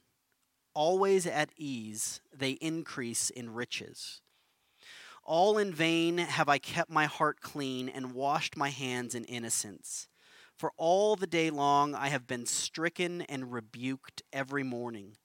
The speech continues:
If I had said, "I will speak thus," I would have betrayed the generation of your children.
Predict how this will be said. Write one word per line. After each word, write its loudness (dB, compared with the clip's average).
If -2
I 8
had 2
said, 6
"I 6
will 0
speak -2
thus," 4
I 0
would 0
have -6
betrayed -4
the -6
generation -2
of -12
your -8
children. -12